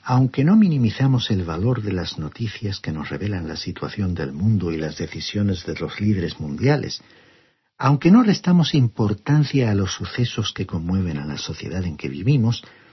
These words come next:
podemos destacar la importancia que Dios da en la actualidad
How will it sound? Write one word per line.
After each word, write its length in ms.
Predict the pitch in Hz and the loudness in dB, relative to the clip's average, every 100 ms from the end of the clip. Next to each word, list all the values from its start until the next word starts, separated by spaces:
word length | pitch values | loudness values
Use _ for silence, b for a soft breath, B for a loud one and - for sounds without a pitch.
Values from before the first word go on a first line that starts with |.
| B B _ _ _ _ - | B B _ _ _ _ -2
podemos 440 | 185 247 226 190 | 4 6 4 4
destacar 580 | 123 - 95 - 90 - | 0 -2 -4 -2 -4 -4
la 160 | 82 | 0
importancia 1120 | 110 110 101 92 82 - - 185 175 - 139 120 | 2 2 0 -4 -6 -6 0 2 2 -2 -4 -2
que 140 | 104 | -4
Dios 360 | 92 170 165 - | 0 0 0 -2
da 240 | 113 78 | -2 0
en 120 | 73 | -4
la 60 | 80 | -8
actualidad 500 | 87 - 110 127 214 | -6 -2 2 2 2